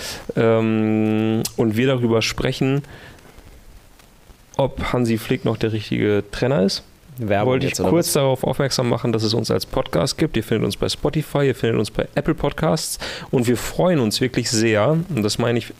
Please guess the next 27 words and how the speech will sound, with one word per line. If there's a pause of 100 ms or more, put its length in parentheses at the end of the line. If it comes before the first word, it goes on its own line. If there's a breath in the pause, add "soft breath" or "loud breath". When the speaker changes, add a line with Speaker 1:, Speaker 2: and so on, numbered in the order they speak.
(100)
Speaker 1:
von
Herzen, (340 loud breath)
wenn
ihr
uns
eine
Bewertung
dalasst. (100)
Das
würde
uns
sehr,
sehr
helfen.
Also
gerne
nach
diesem
Video (320 loud breath)
mal
draufgehen,
kurze
Bewertung
dalassen,
freut
uns
sehr.